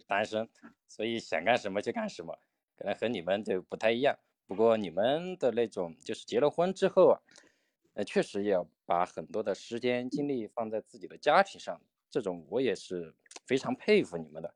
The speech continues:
Speaker 1: 因为毕竟是牺牲了自己很多的时间，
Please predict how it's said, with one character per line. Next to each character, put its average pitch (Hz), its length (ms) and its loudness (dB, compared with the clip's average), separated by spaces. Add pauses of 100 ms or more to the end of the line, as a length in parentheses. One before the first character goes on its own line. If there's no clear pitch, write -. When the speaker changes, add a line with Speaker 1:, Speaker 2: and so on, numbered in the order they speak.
(560)
Speaker 1:
因 98 80 -6
为 104 140 4
毕 127 180 -6
竟 110 240 0
是 - 240 -6
牺 - 320 -2
牲 131 120 0
了 107 100 4
自 - 160 -6
己 90 160 2
很 85 180 -8
多 95 120 -2
的 98 120 4
时 - 240 -4
间， 120 220 2